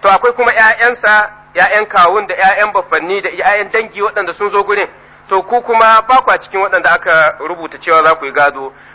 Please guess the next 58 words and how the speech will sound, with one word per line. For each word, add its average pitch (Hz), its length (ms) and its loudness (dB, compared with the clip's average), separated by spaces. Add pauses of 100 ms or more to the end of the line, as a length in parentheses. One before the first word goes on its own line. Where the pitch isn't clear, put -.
(120)
ba 262 120 4
kwa 240 160 0
cikin - 200 -8
waɗanda 202 300 0
aka 185 180 0
bar 180 120 2
wasiya 170 340 -2
za 160 140 2
a 147 40 -2
ba 143 120 0
ku, 143 120 -8
to, 135 140 -10
don 165 140 0
haka 165 180 -2
ku 170 200 -6
ma 175 180 2
dai 233 200 -4 (160)
ga 143 140 2
wani 185 160 2
abu, 170 240 2 (140)
sai 190 180 -2
aka 190 160 0
babba 151 320 0
sannan 151 220 0
aka 147 140 -6
yi 135 60 -2
rabon 120 220 -4
gado. 117 240 -4
Kaga 170 240 0
kowa 190 360 0
ya 190 120 4
tashi 190 240 -2
a 156 80 -4
gurin 185 300 -6 (260)
da 139 80 0
daɗin 147 380 0
rai. 139 140 -4 (340)
Haka 175 240 -2
Allah 165 200 0
maɗaukaki 147 460 -10
ya 156 60 -8
shar'anta 180 640 -2
yadda 165 260 -4
ake 147 220 -4
rabon 131 340 -2
gado 170 400 0 (460)
a 123 100 -2
tsari 170 420 0
mai 135 220 -8
adalci, 160 760 -4
mai 123 140 -6
kwantar 175 360 -4
da 147 80 -2
hankalin 151 360 -6
ƴan 165 180 -2
uwa 165 180 2
baki 120 280 -8
ɗaya. 92 180 -20